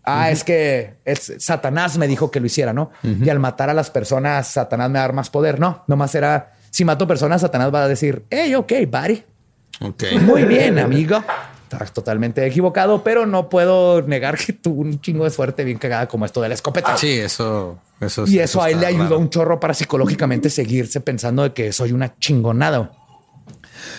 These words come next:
Speaker 1: Pero decía que la segunda cosa que sucedió cuando la escopeta no disparó fue que Ramírez se emputó bien cabrón. Ramírez, siendo el imbécil egoísta que era, se ofendió por sobremanera de que esta mujer haya intentado matarlo.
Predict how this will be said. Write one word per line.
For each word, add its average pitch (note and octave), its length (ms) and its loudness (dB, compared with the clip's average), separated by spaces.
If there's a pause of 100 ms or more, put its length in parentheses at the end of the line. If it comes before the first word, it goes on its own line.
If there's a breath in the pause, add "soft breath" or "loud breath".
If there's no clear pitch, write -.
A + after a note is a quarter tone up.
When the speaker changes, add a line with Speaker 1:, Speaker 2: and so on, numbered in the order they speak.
Speaker 1:
Pero E3 120 2
decía G3+ 220 0
que A#3+ 80 -6
la A#3+ 100 2
segunda G#3 320 2
cosa A3 240 2
que G3+ 120 -2
sucedió D3+ 400 2
cuando A#2 200 0
la A2 40 0
escopeta E3 400 -4
no F#3+ 60 4
disparó D3+ 340 2
fue C#3 200 -2
que E3+ 120 -4
Ramírez D3+ 560 2
se E3 60 0
emputó B2+ 480 0
bien B2+ 360 2
cabrón. A2 560 -4 (800 soft breath)
Ramírez, F#3+ 420 4
siendo E3 240 2
el G3 80 4
imbécil C#3+ 460 2
egoísta C#3+ 480 0
que C3 160 -2
era, A#2+ 160 0
se - 120 -2
ofendió E3+ 640 2
por C4 200 2
sobremanera D3+ 800 0
de C#3+ 100 -2
que - 80 -6
esta A3 180 -2
mujer G3 300 2
haya F#3+ 160 2
intentado G#3+ 920 0
matarlo. A2 640 -2